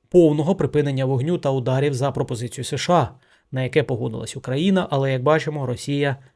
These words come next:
ні. Тому виникає питання щодо взагалі ефективності поточних мирних ініціатив з боку Сполучених Штатів, над якими Росія, чесно кажучи, просто знущається та демонструє небажання дотримуватися будь-яких там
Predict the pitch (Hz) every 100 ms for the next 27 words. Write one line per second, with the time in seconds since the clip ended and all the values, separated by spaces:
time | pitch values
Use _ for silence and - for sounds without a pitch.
0 | _ 135 147 123 - _ _ _ _ -
1 | 175 214 170 170 170 165 170 175 139 117
2 | - 147 139 131 131 147 165 - 131 165
3 | - 196 147 123 - - - _ _ _
4 | _ - - - 196 190 - 131 - 147
5 | 165 131 120 135 131 - 135 131 190 170
6 | 110 127 147 165 - 120 - 123 - 180
7 | 147 131 _ - - - _ 143 185 190
8 | 180 - 214 175 135 131 190 165 131 156
9 | 151 131 165 175 131 123 - 160 151 131
10 | 101 135 160 - - 160 139 135 175 170
11 | - _ _ _ _ _ _ _ _ _
12 | _ - 156 165 175 - 175 147 143 147
13 | 117 143 139 127 147 165 156 127 135 139
14 | 139 127 131 123 120 110 156 135 123 135
15 | 131 117 110